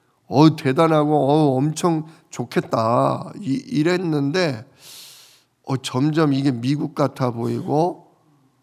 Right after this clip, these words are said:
꼭 좋은 것이 아니구나. 그래서 오늘 제목을 솔로몬의 영광과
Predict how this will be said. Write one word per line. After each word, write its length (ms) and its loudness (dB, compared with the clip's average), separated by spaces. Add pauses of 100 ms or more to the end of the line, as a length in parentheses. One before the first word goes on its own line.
(760)
꼭 260 -4
좋은 500 2
것이 380 0
아니구나. 640 -4
그래서 240 0
오늘 360 4
제목을 640 0 (380)
솔로몬의 960 2
영광과 1000 2